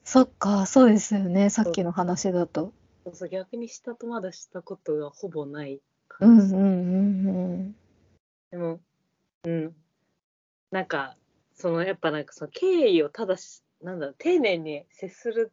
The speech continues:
Speaker 2: だけより、やっぱちょっと生意気な後輩の方が、
Speaker 1: うん。
Speaker 2: 惹かれるというか、
Speaker 1: うん。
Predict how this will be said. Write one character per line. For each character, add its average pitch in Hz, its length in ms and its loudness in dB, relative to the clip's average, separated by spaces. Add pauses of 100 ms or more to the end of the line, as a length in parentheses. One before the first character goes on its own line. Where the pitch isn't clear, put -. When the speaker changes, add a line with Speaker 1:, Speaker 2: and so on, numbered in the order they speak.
Speaker 2:
だ 208 140 -6
け 247 120 -6
よ 220 160 4
り、 156 80 -8
や 190 120 -6
っ 190 60 -14
ぱ 175 80 -12
ち - 140 -12
ょ 339 40 -6
っ - 120 -20
と 170 80 -10
生 170 280 -8
意 220 100 -12
気 240 140 -12
な 214 100 -12
後 220 240 -8
輩 220 240 -12
の 226 100 -14
方 202 220 -10
が、 139 260 -16 (400)
Speaker 1:
う 185 80 0
ん。 - 0 -
Speaker 2:
惹 190 380 2 (460)
か 233 140 -8
れ 226 160 -4
る 226 140 -2
と 151 140 -6
い 147 80 -8
う 170 100 -12
か、 - 480 -16 (480)
Speaker 1:
う 196 60 2
ん。 196 680 6